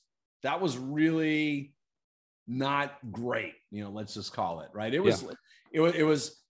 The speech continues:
Speaker 1: it was life-changing for my family. It really shook us to the core.
Speaker 2: Mm-hmm.
Speaker 1: Uh, I was able, though, like, I look back now and I go, "Wow, okay, that shifted me in a direction I probably would not have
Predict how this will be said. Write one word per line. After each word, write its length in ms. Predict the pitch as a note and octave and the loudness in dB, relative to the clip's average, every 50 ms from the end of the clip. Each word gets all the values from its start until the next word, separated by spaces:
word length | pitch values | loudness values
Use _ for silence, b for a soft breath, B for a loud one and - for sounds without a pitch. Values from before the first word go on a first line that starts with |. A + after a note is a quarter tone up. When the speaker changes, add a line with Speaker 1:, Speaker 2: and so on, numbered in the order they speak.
| _ - - | _ -4 -2
Speaker 1:
it 60 | D3+ | 0
was 180 | D3+ C#3+ A#2+ B2+ | 0 0 0 0
life-changing 840 | C3+ C#3+ D3+ E3 F3 E3+ F3 - - D#3 D#3 D3 B2+ C#3+ C#3 B2 | 6 6 8 8 8 4 2 -2 -2 0 0 0 -2 -4 -4 -6
for 140 | - C#3+ C3 | -6 -6 -4
my 180 | C3 B2 A#2+ | -2 -2 -4
family. 420 | G#2 - - C#3 D3 C#3+ A#2+ G#2+ G2 | -4 -2 -2 -2 0 0 -2 -2 -4
It 80 | F2+ | -6
really 280 | F#2 C3 D3 E3 D#3+ D3 | -2 0 2 4 4 4
shook 340 | B2+ - - - D#3 C#3 - | 2 2 0 0 -2 -2 -2
us 160 | D3 - - | -6 -8 -6
to 60 | - A2+ | -8 -8
the 80 | A2+ | -8
core. 640 | G#2+ - - D#3 D3 C#3 C3+ C3+ C3 B2+ B2 b b b b b b b - | -8 -6 -4 -2 2 4 6 6 6 4 2 b b b b b b b -12
Speaker 2:
Mm-hmm. 160 | G2 G2+ G2 G2+ - | -10 -10 -10 -6 0
Speaker 1:
Uh, 320 | A#2+ A#2+ A#2+ A#2+ A#2+ A2+ A2 - - _ _ _ _ _ _ _ _ - | 2 4 6 6 4 2 0 -6 -14 _ _ _ _ _ _ _ _ -2
I 220 | - D#3 D#3 F3+ G#3+ | 2 6 6 6 8
was 260 | A3+ A3 F#3+ E3 F#3 - | 8 6 6 6 2 -2
able, 600 | D3+ F3 G3+ B3+ D4+ D4 C4+ A#3 G#3 F#3+ E3+ D3 | 0 0 0 0 0 0 2 2 4 4 2 2
though, 320 | C#3 D3 C#3 C3 B2 B2+ C#3+ | 2 2 4 4 4 4 2
like, 240 | D3+ D3 C#3+ C#3+ D#3+ | 2 0 -2 0 -2
I 60 | D3 | -2
look 220 | D3+ E3+ F3+ E3+ | -2 -2 -4 -2
back 300 | E3 D#3 C3+ B2+ G#2 B2+ | 0 0 0 0 0 -2
now 220 | C#3+ F3 A3+ B3+ G#3+ | -8 -6 -6 -4 -4
and 80 | D3+ | -4
I 40 | C3 | -2
go, 180 | A#2 A#2+ A2+ G#2+ | 0 0 0 0
"Wow, 420 | G2+ G2+ B2+ F3+ A3+ F#3 - - - - - | 0 2 4 4 4 4 2 -2 -6 -8 -8
okay, 440 | B2+ B2 - - C3 A#2+ A#2 A#2 A#2 - _ _ _ _ _ _ _ _ _ _ _ F#2+ - | -8 -6 -2 2 2 2 2 0 -4 -10 _ _ _ _ _ _ _ _ _ _ _ -2 4
that 280 | - E3 G3 A3+ A3+ | 4 6 6 6 4
shifted 560 | - - - - F3+ G#3 G3 G3+ - E3 B2+ | 4 2 4 4 2 2 2 2 -4 -4 -4
me 140 | C#3 C#3+ C#3 | -2 -4 -4
in 80 | C#3 C3 | -4 -4
a 80 | C3 | -6
direction 460 | A#2+ A2+ B2 B2+ B2+ B2+ B2+ - - A2+ | -6 -2 0 2 2 2 0 0 -2 -2
I 80 | A2 | -4
probably 560 | G#2 - - - - B2+ B2+ C#3+ C#3 D3+ D3 | -4 -6 -6 0 2 4 4 4 2 0 -2
would 240 | B2+ A#2+ B2 A#2 A2+ | -2 -2 -2 -2 -2
not 240 | A#2 A#2+ A#2 A#2+ A#2 | -2 -2 -2 0 0
have 240 | A2+ A2 A2 G#2+ G2+ | 0 0 0 -2 -4